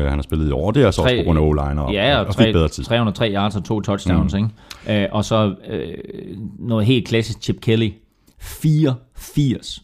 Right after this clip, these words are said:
Speaker 2: offensive plays. Altså, jeg kan huske, da jeg var træner, ikke, du ved, altså, vi, vi var sådan lidt, altså, kan vi nå tres offensive plays, ikke, så er det godt.
Speaker 1: Ja.
Speaker 2: Ikke? Fireogfirs
Speaker 1: Ja, men det går så
Speaker 2: offensive
Speaker 1: stærkt, ikke?
Speaker 2: plays,
Speaker 1: Ja, det går så
Speaker 2: at du
Speaker 1: stærkt.
Speaker 2: står som, det går stærkt, plus at du står som, som, som forsvar, du har svært ved at, at nå at få luften.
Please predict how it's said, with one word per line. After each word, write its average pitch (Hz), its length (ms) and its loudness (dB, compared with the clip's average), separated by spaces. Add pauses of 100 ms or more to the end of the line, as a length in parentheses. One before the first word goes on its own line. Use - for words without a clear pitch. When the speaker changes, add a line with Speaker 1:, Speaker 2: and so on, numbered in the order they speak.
Speaker 2:
offensive 110 520 0
plays. 95 500 -4 (340)
Altså, 107 240 -4
jeg 110 100 0
kan 117 80 4
huske, 123 160 0 (280)
da 117 60 -4
jeg 117 80 0
var 120 80 0
træner, 123 300 2
ikke, 104 100 -2
du 110 80 -6
ved, 107 100 0
altså, 101 180 -2
vi, 104 140 0
vi 101 260 -2
var 113 100 0
sådan 104 140 0
lidt, 101 180 -2
altså, 95 280 -4
kan 104 100 -2
vi 95 40 0
nå 117 240 2
tres - 400 -4
offensive 101 440 -2
plays, 104 300 -4
ikke, 95 120 -6
så 110 60 0
er 107 40 2
det 101 100 -2
godt. 98 220 -6 (180)
Speaker 1:
Ja. 120 40 -8 (360)
Speaker 2:
Ikke? 110 180 -10
Fireogfirs - 880 2
Speaker 1:
Ja, 73 60 -6
men 64 80 -12
det 90 80 -6
går 78 140 -6
så 113 60 2
Speaker 2:
offensive 120 220 4
Speaker 1:
stærkt, 107 160 2
ikke? 107 80 0
Speaker 2:
plays, 110 140 2
Speaker 1:
Ja, 85 60 2
det 90 80 -2
går 92 100 2
så - 80 -2
Speaker 2:
at - 60 -2
du 123 60 0
Speaker 1:
stærkt. 80 100 4
Speaker 2:
står - 420 -2 (100)
som, - 180 2 (220)
det 123 100 4
går 120 120 2
stærkt, 180 380 -2 (240)
plus 185 280 2
at 117 120 -4
du 113 60 -2
står 185 300 -2
som, 107 260 -2
som, 117 180 -2
som 117 280 -2
forsvar, 123 440 -2
du 101 80 0
har 95 80 -2
svært 135 260 -2
ved 143 80 0
at, 127 60 0
at 110 380 -2
nå 147 120 2
at 135 60 0
få 139 80 2
luften. 143 360 -2